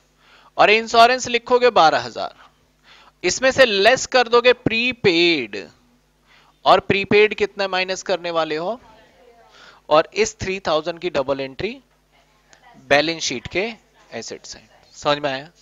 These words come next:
लेकिन अगर मैं यहां पे proper एक चार, अगर मैं लिखता यहां पे इस तरीके से, एक चार दो हजार अठारह से इकतीस, अ, तीस छः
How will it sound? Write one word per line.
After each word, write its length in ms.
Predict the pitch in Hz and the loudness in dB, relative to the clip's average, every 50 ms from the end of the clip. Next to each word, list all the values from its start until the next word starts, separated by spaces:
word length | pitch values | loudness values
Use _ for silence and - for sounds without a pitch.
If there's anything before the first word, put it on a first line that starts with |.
| _ _ - - - - - _ - | _ _ -20 -20 -20 -20 -20 _ -2
लेकिन 360 | 160 180 214 214 - 285 262 | 4 6 6 6 4 2 4
अगर 260 | 247 240 233 254 247 | 4 4 4 2 2
मैं 100 | 247 262 | 2 0
यहां 240 | 247 233 226 226 233 | 0 2 2 2 4
पे 120 | - 247 | 4 2
proper 480 | 247 - 226 214 208 - - 247 240 233 - - _ _ _ - | 2 6 6 6 6 6 4 2 2 2 -2 -8 _ _ _ 0
एक 300 | 175 196 226 240 233 _ | 2 2 2 0 -2 _
चार, 420 | - - 202 156 147 151 165 - - _ | 0 4 6 6 6 6 4 2 0 _
अगर 220 | 165 165 180 190 | -6 -4 -2 -2
मैं 120 | 185 190 190 | -2 -2 -4
लिखता 400 | 180 175 190 - - - 240 220 | -2 -2 -4 -4 -2 -4 -2 -2
यहां 240 | 202 175 160 143 113 | -2 -2 -4 -6 -6
पे 320 | - 113 113 107 - 165 _ _ _ _ _ _ _ _ _ _ _ _ | -6 -8 -10 -10 -12 -16 _ _ _ _ _ _ _ _ _ _ _ _
इस 200 | 160 180 - - | -4 -4 -4 -2
तरीके 360 | - 185 156 147 127 143 127 123 | -2 -2 -2 -2 -4 -6 -10 -8
से, 260 | - 135 131 139 - - | -8 -8 -8 -8 -8 -6
एक 300 | 165 165 180 196 185 - | -4 -4 -4 -4 -6 -8
चार 540 | - 147 123 107 101 101 104 107 113 - _ _ _ _ _ _ _ _ _ _ | -6 -4 -4 -4 -4 -6 -8 -10 -14 -20 _ _ _ _ _ _ _ _ _ _
दो 240 | 123 120 156 175 | _ _ -4 -4
हजार 420 | 175 165 147 117 107 117 110 110 110 | -2 -2 -4 -6 -4 -6 -6 -6 -6
अठारह 480 | 117 - - - 135 123 139 151 160 | -6 -8 -6 -4 -2 -2 0 0 -2
से 720 | 170 - - - - - 202 185 139 113 117 120 143 202 240 _ _ _ _ _ _ _ _ _ _ | -4 -6 -10 -12 -6 -2 -2 -2 -2 -4 -8 -10 -10 -14 -16 _ _ _ _ _ _ _ _ _ _
इकतीस, 720 | 147 139 - - 160 - - _ _ - 190 190 196 - - _ _ _ _ | -14 -10 -4 -4 -4 -4 -4 _ _ -6 -6 -6 -6 -8 -14 _ _ _ _
अ, 140 | 151 127 117 | -8 -8 -8
तीस 420 | 117 - - 180 196 214 - - - | -8 -10 -10 -8 -8 -8 -8 -8 -8
छः 420 | - - 143 113 113 123 143 180 | -6 -6 -4 -4 -4 -6 -8 -10